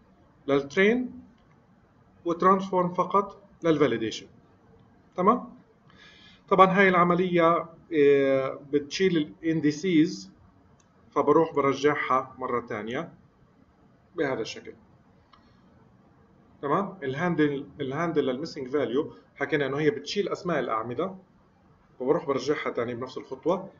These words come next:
الليبل انكودينج أو الون هوت انكودينج إيش بشيل؟ بشيل الانديسيز، فبروح برجعه تاني.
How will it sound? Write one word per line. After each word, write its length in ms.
الليبل 460
انكودينج 600
أو 140
الون 220
هوت 260
انكودينج 540
إيش 120
بشيل؟ 480
بشيل 280
الانديسيز، 680
فبروح 280
برجعه 600
تاني. 240